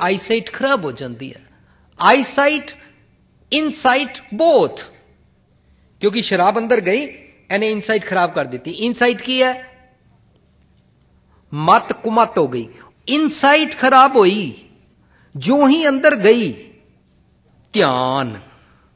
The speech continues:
ਧਿਆਨ ਕਰ ਧਾਵੈ। ਉਹ ਜਿਹੜੇ ਤੂੰ ਉਹਦੇ ਅੰਦਰ ਫੁੱਲ ਪਾਣੇ ਨੇ ਨਾ ਸ਼ਰਾਬ ਦੇ ਅੰਦਰ, ਇਨਗਰੀਡੀਐਂਟਸ, ਮੈਂ ਤੈਨੂੰ ਕਹਿੰਦਾ, ਤੂੰ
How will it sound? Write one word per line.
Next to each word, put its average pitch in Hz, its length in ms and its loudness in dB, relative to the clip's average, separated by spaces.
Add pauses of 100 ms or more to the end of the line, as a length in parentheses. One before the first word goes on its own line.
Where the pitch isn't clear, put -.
(580)
ਧਿਆਨ 202 540 2
ਕਰ 262 280 4
ਧਾਵੈ। 135 720 0
ਉਹ 240 140 0
ਜਿਹੜੇ 277 340 2
ਤੂੰ 277 320 -2
ਉਹਦੇ 262 180 4
ਅੰਦਰ 254 260 4
ਫੁੱਲ 269 380 -2
ਪਾਣੇ 240 420 2
ਨੇ 254 160 0
ਨਾ 226 200 2
ਸ਼ਰਾਬ 156 500 -2
ਦੇ 180 120 -2
ਅੰਦਰ, 175 220 -2
ਇਨਗਰੀਡੀਐਂਟਸ, 165 840 -4
ਮੈਂ 165 140 -4
ਤੈਨੂੰ 156 280 -6
ਕਹਿੰਦਾ, 151 300 -4
ਤੂੰ 160 220 -10